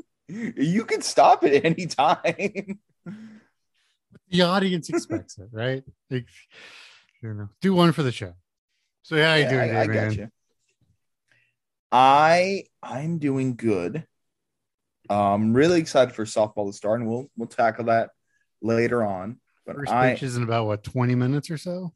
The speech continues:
Speaker 2: out in the desert?
Speaker 1: I think it starts at seven.
Speaker 2: I thought it was seven thirty, but either way,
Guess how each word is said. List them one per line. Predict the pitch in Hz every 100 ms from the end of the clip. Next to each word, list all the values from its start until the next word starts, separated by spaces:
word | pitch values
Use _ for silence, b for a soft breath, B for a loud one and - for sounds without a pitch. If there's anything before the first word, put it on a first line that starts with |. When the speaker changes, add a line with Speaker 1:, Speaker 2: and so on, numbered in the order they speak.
| 143
Speaker 2:
out | 131
in | 143
the | 139
desert? | 147 156 190 - - B B B _ _ _ _ _ _ _
Speaker 1:
I | -
think | - 123 151
it |
starts | 202 - 180
at | 135
seven. | - 110 104 131 208 269 _ _ _ -
Speaker 2:
I |
thought | 110 147
it |
was | 127
seven | 135 117 113
thirty, | 107 98
but | 95 101 123
either | 180 160 151
way, | 131 113 107